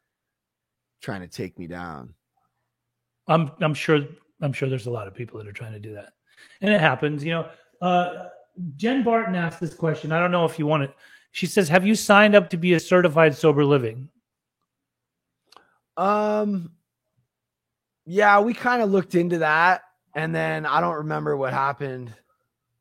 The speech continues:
Speaker 1: Uh, I don't even know what that m-, you mean, like, on the, there's, like, a list of
Speaker 2: I think there's a
Speaker 1: Okay.
Speaker 2: coalition. Maybe that's what she's talking about, is
Speaker 1: Yeah,
Speaker 2: the,
Speaker 1: are, are
Speaker 2: the
Speaker 1: you?
Speaker 2: So, no, I'm not. I know about the Sober Living Coalition, but I have not
Speaker 1: Yeah, I
Speaker 2: ever
Speaker 1: just
Speaker 2: signed
Speaker 1: felt
Speaker 2: up.
Speaker 1: like,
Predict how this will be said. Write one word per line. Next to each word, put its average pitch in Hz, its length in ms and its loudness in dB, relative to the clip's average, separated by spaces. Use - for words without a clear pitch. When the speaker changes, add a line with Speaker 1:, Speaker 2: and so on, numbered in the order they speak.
Speaker 1:
Uh, 127 260 -4
I 135 80 -2
don't 175 100 -2
even 170 140 -2
know 170 80 0
what 160 120 -2
that 143 120 -2
m-, 127 200 -12
you 156 340 -8
mean, 175 180 -2
like, 151 400 -6
on 156 220 -2
the, 139 460 -2
there's, 147 180 -4
like, 151 100 -6
a 135 60 -2
list 147 520 -6
of 160 320 -10
Speaker 2:
I 190 80 8
think 254 240 2
there's 247 160 4
a 202 40 2
Speaker 1:
Okay. 151 80 -6
Speaker 2:
coalition. 190 640 4
Maybe 180 340 -2
that's 160 260 0
what 160 140 -4
she's 151 180 -6
talking 147 300 0
about, 143 140 0
is 151 40 2
Speaker 1:
Yeah, 135 120 0
Speaker 2:
the, 139 60 -4
Speaker 1:
are, 151 140 2
are 160 100 4
Speaker 2:
the 160 40 0
Speaker 1:
you? 220 460 4
Speaker 2:
So, 190 240 2
no, 190 260 4
I'm 165 160 2
not. 147 320 -2
I 185 220 0
know 240 160 2
about 196 240 4
the 175 80 -4
Sober 175 280 0
Living 170 240 -4
Coalition, 165 520 0
but 143 120 -2
I 143 100 0
have 143 180 -4
not 151 260 -4
Speaker 1:
Yeah, 175 180 4
I 170 120 6
Speaker 2:
ever 185 60 -2
Speaker 1:
just 202 140 -4
Speaker 2:
signed 143 100 -4
Speaker 1:
felt 208 180 6
Speaker 2:
up. 180 120 2
Speaker 1:
like, 165 160 -6